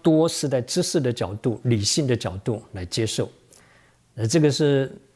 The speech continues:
啊，从前我们会说对聪明人、对，啊，比较重理性的人要小心的陷阱跟危机。那我，我，我说实话，这个现在是对现代人共同有的危机，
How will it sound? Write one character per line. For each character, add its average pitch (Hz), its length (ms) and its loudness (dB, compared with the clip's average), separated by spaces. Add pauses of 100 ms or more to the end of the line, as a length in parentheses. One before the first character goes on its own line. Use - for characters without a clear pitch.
(140)
啊， 120 140 0
从 139 220 0
前 139 160 2
我 120 80 4
们 117 140 0
会 127 120 0
说 123 220 2
对 123 180 0
聪 139 240 -2
明 117 200 2
人、 101 300 -2
对， 117 300 0 (300)
啊， 101 120 -6
比 110 140 -2
较 120 180 0
重 127 220 0
理 101 140 0
性 131 240 0
的 117 100 2
人 98 240 -4 (200)
要 123 140 0
小 92 220 -4
心 123 220 -2
的 113 80 0
陷 117 300 0
阱 101 200 -6
跟 113 200 -4
危 101 160 -2
机。 123 340 0 (340)
那 117 80 -4
我， 107 220 0
我， 117 280 0
我 113 80 0
说 131 220 -2
实 - 200 -4
话， 104 260 -4
这 113 160 -4
个 123 100 -2
现 123 240 -4
在 120 120 0
是 185 180 -4
对 135 160 -2
现 127 340 -2
代 117 140 -2
人 101 240 -4
共 123 240 -4
同 107 180 -4
有 101 140 -4
的 92 100 -6
危 92 220 -6
机， 113 320 -4